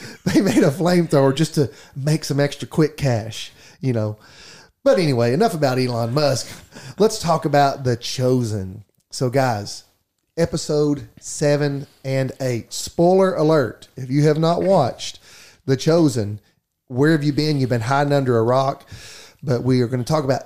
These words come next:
episode seven and eight, and episode seven is quite possibly the most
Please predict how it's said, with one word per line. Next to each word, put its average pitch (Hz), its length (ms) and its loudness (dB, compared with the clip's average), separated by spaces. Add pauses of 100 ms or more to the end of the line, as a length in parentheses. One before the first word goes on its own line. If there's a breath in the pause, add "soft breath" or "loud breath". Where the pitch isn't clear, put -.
episode 139 400 -2
seven 160 560 -2
and 131 240 -4
eight, 151 340 0
and 127 160 -6
episode 170 480 -2
seven 120 520 -4
is 117 200 -8
quite - 320 -6
possibly 135 600 -2
the 123 160 -2
most 113 440 -6